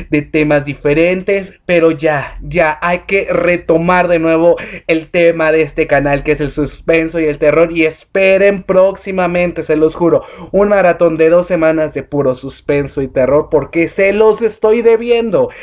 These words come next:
y para eso conseguí esta novela negra llamada, ¿me la pasas, Mina? Gracias. James Elroy, el asesino de la carretera, de las ediciones B. Vamos a ver qué tal está. Se trata de la vida de un asesino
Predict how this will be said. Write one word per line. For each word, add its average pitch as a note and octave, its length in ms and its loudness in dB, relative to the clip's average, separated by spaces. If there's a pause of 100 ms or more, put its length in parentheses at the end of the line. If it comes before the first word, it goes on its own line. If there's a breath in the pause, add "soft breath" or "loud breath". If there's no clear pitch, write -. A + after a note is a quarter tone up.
(100)
y B3 100 0
para B3 320 2
eso G3 280 -2
conseguí G#3+ 540 -2
esta D#3+ 380 -2
novela C#3+ 380 0
negra F3+ 360 0
llamada, F3+ 520 2
¿me F#3 120 -4
la C#3+ 120 0
pasas, E3 240 -2
Mina? F3+ 200 -2
Gracias. E3+ 680 -2 (1040 soft breath)
James C4 440 0
Elroy, A3+ 640 4
el G3 140 -2
asesino G3+ 640 -2
de G3 120 2
la E3+ 160 2
carretera, E3+ 560 2
de F#3+ 320 -4
las F3+ 360 0
ediciones E3 800 0
B. F3+ 280 0 (260 loud breath)
Vamos E3 280 0
a E3 40 4
ver D#3 160 2
qué E3 120 -2
tal D#3 180 2
está. G3 300 2
Se G#3+ 160 -2
trata E3+ 320 0
de E3 100 2
la D3+ 100 4
vida D#3+ 280 2
de D3+ 160 -2
un D#3+ 260 0
asesino G#3 840 0